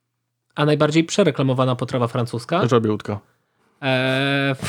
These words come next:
Speaker 1: <laughs> Francja to, to, to kraj miłości. Jakie danie przygotowałbyś na pierwszą randkę?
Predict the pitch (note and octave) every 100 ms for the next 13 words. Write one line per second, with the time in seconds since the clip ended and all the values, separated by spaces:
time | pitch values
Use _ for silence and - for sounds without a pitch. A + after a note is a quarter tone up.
0 | - - - - - - C3+ - - -
1 | - D3 D3+ D3+ C#3+ C#3+ C#3+ C#3+ C#3+ C#3+
2 | C#3+ C3+ - D3 C#3+ E3 G3+ D#3 - C#3
3 | C#3+ F3 _ F3 E3+ F#3 E3 D3 C#3+ E3
4 | G3+ - D3+ D3+ C#3+ C#3+ D3 - D#3 B2
5 | A#2+ C3 G2 A2+ -